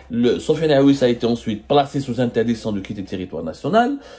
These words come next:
Et là, Abdelmajid Tebboune, Saïd Chengriha est parti le voir avec un dossier, il était obligé de le limoger. Kharjour, il a été, euh, enlevé de la direction générale de la, des résidences officielles et des transports, qui a été ensuite confié à d'autres responsables.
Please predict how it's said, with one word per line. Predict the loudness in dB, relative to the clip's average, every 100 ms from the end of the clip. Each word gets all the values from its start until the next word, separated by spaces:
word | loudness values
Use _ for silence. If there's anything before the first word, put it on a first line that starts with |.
| -4
Et | 2
là, | 4 2
Abdelmajid | 0 -6 -6 -8
Tebboune, | -8 2 2
Saïd | 2 -2 -4
Chengriha | -6 -6 -4 -2
est |
parti | -4 -6 -8
le | -6
voir | -2 0 2
avec | 0 -6 -8
un | -8
dossier, | -8 -4 -6
il |
était | -2
obligé | -2 0 0 0
de | 0
le | 2 2 0 0
limoger. | 2 4 4 0 -12 -18 -20 -14
Kharjour, | 0 2 2 2 4 4 2 -6 -20 -14 0
il | 2
a |
été, | 2 2 0 0 -2 -2
euh, | 2 2 -2 -2
enlevé | 2 2 2 0
de | 2
la | 0
direction | 0 -4 -6
générale | -6 -6 -2 -4
de | -2
la, | -4
des | -4 -8
résidences | -8 -8 -8 -10 -12
officielles | -16 -10 2 2 2 -4 -20 -14 -4
et | -4
des | 0
transports, | 0 0 2 2 2 2
qui | 2
a |
été | 4 2
ensuite | 0 -2 -4
confié | -2 -4 -2 0 0
à | 0 0
d'autres | 0 2 0
responsables. | 0 -4 -6 0 0 -2